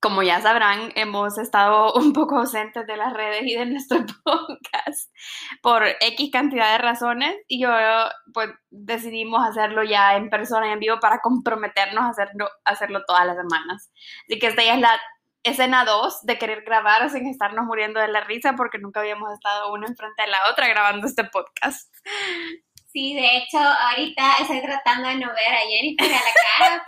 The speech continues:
Speaker 2: porque siento que si la veo no puedo hablar porque me agarro la risa, pero estamos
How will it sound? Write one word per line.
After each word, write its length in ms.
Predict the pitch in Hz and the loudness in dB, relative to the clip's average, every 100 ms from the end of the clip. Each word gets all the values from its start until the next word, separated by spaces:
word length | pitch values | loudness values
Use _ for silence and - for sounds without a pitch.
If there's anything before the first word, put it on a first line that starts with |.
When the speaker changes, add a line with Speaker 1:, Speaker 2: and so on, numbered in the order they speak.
| 339 | 0
Speaker 2:
porque 180 | 269 294 294 277 | 0 0 -2 -2
siento 260 | 247 453 277 | -4 -4 -4
que 60 | 302 359 - | -2 -4 -4
si 60 | |
la 80 | 277 | -2
veo 500 | - 220 220 277 285 302 302 - - | -2 -2 -4 -4 -4 -8 -10 -14 -18
no 200 | 277 269 | -18 -14
puedo 200 | 269 269 | -10 -8
hablar 300 | 254 240 233 | -6 -6 -6
porque 180 | 262 262 240 | -10 -20 -18
me 80 | |
agarro 260 | 220 226 254 | -16 -16 -16
la 140 | 262 233 | -16 -14
risa, 320 | 311 381 370 - | -14 -12 -12 -6
pero 280 | 285 320 427 440 440 _ _ _ | -4 -4 -4 -4 -8 _ _ _
estamos 340 | 254 262 294 | -14 -8 -6